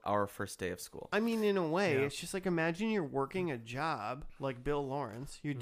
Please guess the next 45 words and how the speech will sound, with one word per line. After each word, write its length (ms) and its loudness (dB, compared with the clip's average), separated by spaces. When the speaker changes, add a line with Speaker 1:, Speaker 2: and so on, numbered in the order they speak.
Speaker 2:
doing 180 0
your 140 0
job 340 0
and 100 -2
you 200 -4
love 260 -2
your 160 -4
job 460 -4
and 80 -8
you've 100 -6
been 140 -4
doing 260 0
it 100 -4
for 280 -8
almost 420 0
a 80 -2
decade. 720 -6
And 240 4
then 160 6
they're 140 6
like, 280 2
"You 80 6
know 160 6
what? 340 4
You 160 2
have 200 4
new 380 2
tasks. 800 -4
You're 140 2
gonna 160 4
do 560 -2
basically 560 -2
your 160 0
same 320 -2
job, 420 -4
Speaker 3:
Yeah. 180 0
Speaker 2:
but 100 2
it's 120 -4
gonna 200 -2
be 420 -8
a 180 4
completely 560 -2
different 420 -2
focus." 840 -4
Speaker 3:
Yeah. 180 2